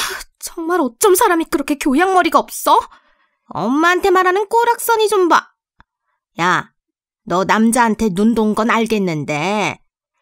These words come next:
엄마 심정도 좀 헤아려줘야 하는 거 아니냐? 내가 널 어떻게 키웠는데 시애미도 없는 그런 집안에 시집을 가냐고!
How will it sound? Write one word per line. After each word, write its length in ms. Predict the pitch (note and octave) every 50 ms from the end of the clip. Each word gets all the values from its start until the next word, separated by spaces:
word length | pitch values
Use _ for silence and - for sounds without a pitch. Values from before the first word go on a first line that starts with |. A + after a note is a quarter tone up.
| _ _ - - - -
엄마 380 | - - B3 D4+ F4 F4 F4 E4+
심정도 680 | - - - A4+ G#4 G4 G#4 F#4+ F4 E4 C4 D4 D4+
좀 200 | D4 - D#4+ E4+
헤아려줘야 640 | F4+ - B4+ B4+ B4 A4+ A4+ G4 F#4 F4 D#4+ D#4
하는 200 | D4+ C#4+ D4 C#4+
거 80 | C#4 D#4+
아니냐? 380 | D#4+ D#4 D4 C#4+ C#4+ C#4 E4 G4 A#4+ D5 D5+ _ _ _ _ _ _ _ _ _ _ _ _ _ _ _ _ _ _ _ _ -
내가 380 | F3+ F3+ F3+ F#3+ G3+ - A#3 A3+
널 200 | A3 B3+ B3 -
어떻게 480 | - C#4+ - - - D4+ C4 - D4+ D4
키웠는데 800 | - - F4+ D4 B3+ A#3 A#3 A3 G3+ G3+ A#3+ D4 B3+ D#3+ - _ _ _ _ _
시애미도 480 | - - - A4+ A4 F#4+ F#4 D#4 E4+ E4
없는 320 | D#4+ D#4+ D#4+ D#4 D4 -
그런 280 | - F#4 G#4 F#4+ F4+ E4+
집안에 260 | - D4 D#4 D4+ C#4+
시집을 400 | D4+ - G4+ - - F4 D#4 D#4
가냐고! 420 | D#4 D4+ D4 C#4 C4 C4 C4 C#4